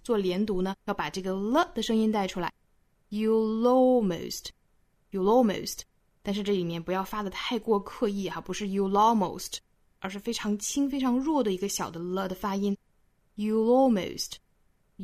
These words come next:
almost，almost，almost，and you'll almost certainly wind up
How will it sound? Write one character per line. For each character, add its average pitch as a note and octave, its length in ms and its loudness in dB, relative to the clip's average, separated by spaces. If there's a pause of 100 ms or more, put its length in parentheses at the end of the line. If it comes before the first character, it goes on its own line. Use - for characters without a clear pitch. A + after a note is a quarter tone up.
(1400)
almost，almost，almost，and A3+ 2000 0
you'll B3 200 4
almost D4+ 520 2
certainly F#3+ 580 0
wind G3 540 0
up - 140 -2